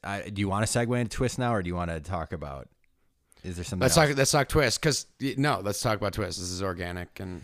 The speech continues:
Speaker 1: Yeah, so you can't
Speaker 2: do it.
Speaker 1: you, you run into problems when your en-, entire story is operating at a mechanism to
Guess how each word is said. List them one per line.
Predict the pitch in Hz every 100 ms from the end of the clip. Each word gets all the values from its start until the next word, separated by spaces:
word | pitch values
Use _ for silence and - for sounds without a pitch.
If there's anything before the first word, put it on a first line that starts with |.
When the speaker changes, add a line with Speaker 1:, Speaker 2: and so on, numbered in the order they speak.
| -
Speaker 1:
Yeah, | 170
so | 139 143
you | 139
can't | - 143 147 123 -
Speaker 2:
do | 95
it. | 87 - _ -
Speaker 1:
you, | 131 139
you | 135
run | 123 120 139
into | 160 139
problems | - 123 104 107 104 101 98 - - - - -
when | 95 104 101 98 95 - _
your | 95 101 98 - - -
en-, | 90 98 95
entire | 95 95 - 104 107 101 95 - _ _ _ _ - -
story | - - - 110 107 92 85 87 - -
is | 95 92 80
operating | - 92 - 98 92 90 90 82
at | 85
a |
mechanism | 85 85 85 - 82 82 80 82 76 78 _ - -
to | - 92 85 78